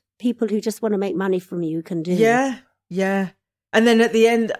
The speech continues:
Speaker 2: I mean, I think as well, and just, like, really beautifully, like, reaching the pinnacle of, of whatever, but feeling like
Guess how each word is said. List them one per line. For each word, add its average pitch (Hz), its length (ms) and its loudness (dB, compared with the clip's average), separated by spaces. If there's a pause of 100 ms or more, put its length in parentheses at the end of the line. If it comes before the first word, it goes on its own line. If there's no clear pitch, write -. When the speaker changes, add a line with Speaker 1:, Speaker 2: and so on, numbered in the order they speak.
Speaker 2:
I 170 200 0
mean, 226 180 4
I 220 60 2
think 226 240 -4
as 202 120 -2
well, 220 220 4
and 180 100 0
just, 185 240 -8
like, 170 220 -2
really 185 240 0
beautifully, 180 480 -2
like, 147 220 -4
reaching 180 440 -2
the 170 60 -4
pinnacle 180 480 -8
of, 156 240 -6
of 156 260 -10
whatever, 160 600 -4
but 180 200 -2
feeling 214 520 -2
like 175 480 -6